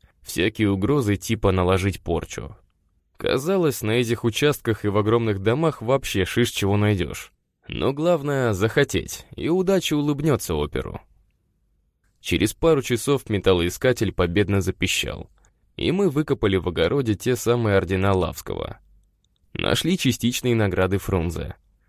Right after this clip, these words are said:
Наши ребята тогда хорошо отметили Славским коньячком удачу. Старый штурман был человеком свойским и знающим цену тяжелому ратному и полицейскому труду.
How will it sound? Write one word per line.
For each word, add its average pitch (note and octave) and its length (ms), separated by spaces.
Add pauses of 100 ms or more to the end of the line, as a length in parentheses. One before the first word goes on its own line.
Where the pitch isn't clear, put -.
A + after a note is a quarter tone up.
(840)
Наши A#2+ 400
ребята A2 380
тогда G2+ 280
хорошо A#2+ 440
отметили F#2 480
Славским G#2 520
коньячком F2 600
удачу. E2+ 540 (380)
Старый - 380
штурман C3 420
был A2 140
человеком A2+ 500
свойским A#2+ 680 (360)
и C3+ 160
знающим D#3 520
цену A#2+ 340
тяжелому F#2+ 640
ратному F2+ 480
и E2 60
полицейскому F#2 720
труду. F2 420